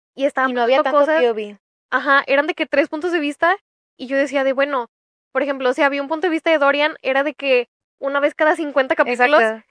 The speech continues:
Speaker 1: y era como, "Ay, muchas gracias por darme su punto de vista ahorita porque se necesita para lo que voy a leer después". En este punto donde estoy leyendo, yo digo, "Es que ¿para qué me lo cambias? Si lo que me estás dando de información en realidad no me sirve para leer lo siguiente".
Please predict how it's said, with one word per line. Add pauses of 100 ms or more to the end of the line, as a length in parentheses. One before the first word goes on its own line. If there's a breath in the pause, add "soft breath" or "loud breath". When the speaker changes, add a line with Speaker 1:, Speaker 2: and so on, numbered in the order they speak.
Speaker 1:
y
era
como,
"Ay,
muchas
gracias
por
darme
su
punto
de
vista
ahorita
porque
se
necesita
para
lo
que
voy
a
leer
después". (460)
En
este
punto
donde
estoy
leyendo,
yo
digo,
"Es
que
¿para
qué
me
lo
cambias? (480)
Si
lo
que
me
estás
dando
de
información
en
realidad
no
me
sirve
para
leer
lo
siguiente".